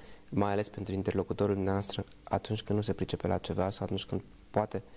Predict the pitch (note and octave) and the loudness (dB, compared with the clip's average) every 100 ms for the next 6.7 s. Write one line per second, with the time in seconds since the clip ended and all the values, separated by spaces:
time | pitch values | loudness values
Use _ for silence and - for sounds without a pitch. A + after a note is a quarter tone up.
0 | - - - G#2 - F#2+ G2 G2 F#2 F#2 | -20 -14 -4 -2 2 2 2 2 2 2
1 | - - F#2+ - F2+ F2+ F2 F2+ F#2 F2 | 0 -2 -2 0 0 2 2 2 2 0
2 | E2 E2 - - - - - G2+ G2 - | 0 -4 -8 -18 -20 -14 -6 -2 -2 0
3 | F2 - - F#2+ A#2 A2 G2 G2+ - - | 0 0 0 2 4 4 2 0 -6 -18
4 | - - - - - G#2+ A2 G#2+ G#2 - | -20 -20 -20 -14 0 2 4 4 2 -2
5 | - G2+ G2 - G2 G2 - - F#2+ F#2+ | -2 0 0 2 0 0 -2 0 0 0
6 | G2 F#2 - G2+ G2 F#2 - | 0 0 0 2 2 2 -2